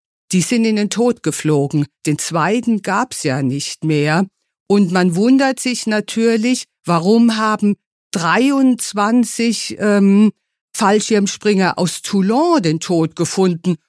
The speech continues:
und neun aus Großbritannien und fünf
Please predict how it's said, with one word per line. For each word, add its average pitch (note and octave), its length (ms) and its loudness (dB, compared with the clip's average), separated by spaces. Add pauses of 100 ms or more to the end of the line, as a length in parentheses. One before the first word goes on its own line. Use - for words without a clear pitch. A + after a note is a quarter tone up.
und E3 220 -4 (200)
neun A#3 680 4
aus F#3+ 260 -2
Großbritannien F3+ 1040 -2 (420)
und F#3 460 2
fünf D4 760 -2